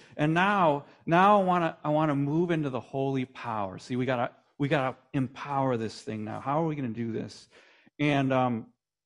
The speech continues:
we're gonna, th-, I wanna hear, I want you to hear Peter's call. Peter's call. Here's what he says. Again, the verse. "Dear friends, I urge you as foreigners and exiles to abstain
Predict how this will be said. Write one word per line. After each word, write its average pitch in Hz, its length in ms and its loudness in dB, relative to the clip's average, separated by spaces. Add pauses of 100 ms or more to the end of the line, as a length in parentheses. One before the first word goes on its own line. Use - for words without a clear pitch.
(760)
we're 160 140 6
gonna, 175 180 4
th-, 160 180 -6 (180)
I 151 100 0
wanna 160 260 2
hear, 156 500 0
I 135 40 0
want 151 280 0
you 175 60 -4
to 151 80 -2
hear 143 180 2
Peter's 131 460 -6
call. 95 600 -12 (540)
Peter's 123 300 -10
call. 101 260 -8
Here's 135 240 -4
what 156 100 -6
he 147 60 -6
says. - 420 -16 (600)
Again, 120 200 -6
the 117 60 -4
verse. 104 440 -12 (920)
"Dear 170 260 6
friends, 117 640 -8 (100)
I 165 440 -2
urge 143 400 -2
you 98 400 -10
as 120 160 -6
foreigners 165 720 -2
and 143 180 -8 (100)
exiles 107 760 -10 (800)
to 123 180 -4
abstain 95 640 -10